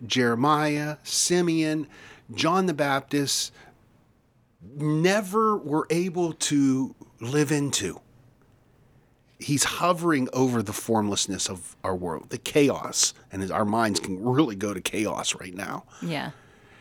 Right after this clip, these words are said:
Speaker 1: And he is still, still creating, still forming, still filling.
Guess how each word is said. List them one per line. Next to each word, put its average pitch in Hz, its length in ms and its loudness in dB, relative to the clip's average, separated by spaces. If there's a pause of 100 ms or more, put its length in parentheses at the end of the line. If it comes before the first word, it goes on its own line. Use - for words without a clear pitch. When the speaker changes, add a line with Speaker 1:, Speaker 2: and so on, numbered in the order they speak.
(160)
Speaker 1:
And 85 160 -8
he 117 220 0
is 95 100 -4
still, - 580 2 (100)
still 190 500 0
creating, 135 800 2 (140)
still 170 480 2
forming, 139 720 0 (880)
still 131 720 0 (340)
filling. 95 580 -2